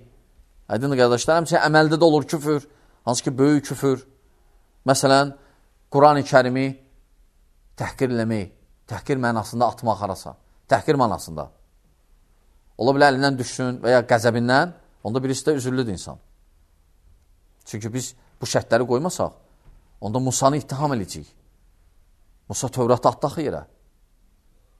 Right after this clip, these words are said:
O vaxt ki, görəndə obyekt düzəlmişdilər, buzov piri.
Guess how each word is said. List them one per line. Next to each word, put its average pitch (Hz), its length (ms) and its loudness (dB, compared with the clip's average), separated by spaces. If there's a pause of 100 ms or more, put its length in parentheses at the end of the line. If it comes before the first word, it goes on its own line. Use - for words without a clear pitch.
(540)
O 127 100 2
vaxt 120 180 2
ki, 127 80 -4
görəndə 123 220 2
obyekt 127 320 -2
düzəlmişdilər, 110 680 -2
buzov 120 280 -2
piri. 90 240 -6